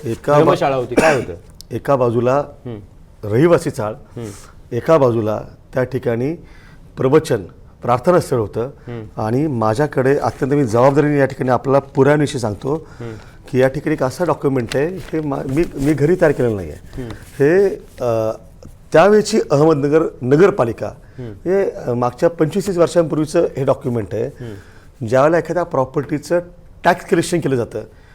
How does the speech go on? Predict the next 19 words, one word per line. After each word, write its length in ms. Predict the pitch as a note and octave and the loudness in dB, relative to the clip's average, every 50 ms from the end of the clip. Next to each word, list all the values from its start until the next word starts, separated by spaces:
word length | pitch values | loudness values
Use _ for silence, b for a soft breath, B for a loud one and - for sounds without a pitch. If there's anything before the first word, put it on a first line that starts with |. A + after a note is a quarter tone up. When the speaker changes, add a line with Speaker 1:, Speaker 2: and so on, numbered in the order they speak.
| b b b | b b b
Speaker 1:
त्या 100 | - D#3 | -4 -4
प्रॉपर्टीत 400 | D#3+ - D#3 D3+ D#3 F3+ E3+ - - - | 0 0 0 0 0 0 -2 -2 0 2
काय 120 | D3 D#3+ | 2 2
काय 160 | E3+ - G#3+ | 4 4 4
गोष्टी 320 | G3 D#3 D3 C3 - - C3 | 4 4 2 0 0 0 -2
आहेत, 160 | A#2+ - C#3 - b b b b b b | -2 -2 -6 -14 b b b b b b
ह्या 100 | - F#3+ F#3+ F#3+ | -6 -4 0 0
तपासल्या 340 | E3+ - E3+ C#3+ - D3+ C3 | 0 0 0 -2 0 0 0
जातात. 220 | A#2 A2 B2 A2+ - - b b b b b b | 0 0 -4 -6 -8 -10 b b b b b b
त्याची 160 | E3 - G#3 | -2 0 0
नोंद 280 | F3+ F3 F#3+ A3 G#3 | 4 4 4 4 4
त्या 80 | G3 F3 | 4 2
ठिकाणी 360 | - C#3+ - C#3+ C3+ C3+ C3 - B2+ | 0 0 -2 -4 -4 -4 -6 -8 -8
सरकार 320 | - - B2+ A#2+ - C3+ A2 | -6 -6 -4 -4 -4 -4 -4
दप्तरी 300 | A#2+ - - - A2 G#2+ | -4 -4 -4 -4 -4 -4
असते. 280 | F#2 - - G#2+ G#2 - - B B B B B B B B B - | -6 -6 -6 -6 -6 -6 -8 B B B B B B B B B 4
या 160 | A#2+ C3+ D3 | 6 6 6
ठिकाणी 520 | D#3 D3 - C3+ B2 - B2+ A#2+ B2 C#3 D#3 | 4 2 -2 -4 -2 2 2 2 2 2 0
मंदिर 520 | D#3 C3 A#2 A#2+ A#2+ B2+ B2+ D3 D#3+ D#3+ | 0 0 -2 -2 -2 -2 -2 -2 -2 -2